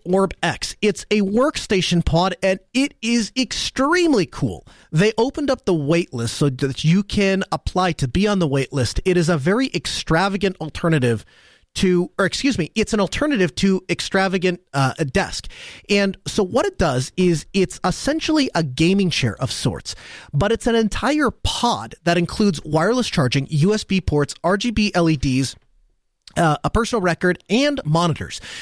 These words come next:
It has a monitor mount that you can suppo-, you can mount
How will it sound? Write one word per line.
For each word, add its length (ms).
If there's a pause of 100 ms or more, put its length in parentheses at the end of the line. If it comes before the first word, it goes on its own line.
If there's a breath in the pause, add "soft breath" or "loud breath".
(240 loud breath)
It 100
has 120
a 60
monitor 380
mount 240
that 140
you 60
can 100
suppo-, 400
you 120
can 300 (200)
mount 340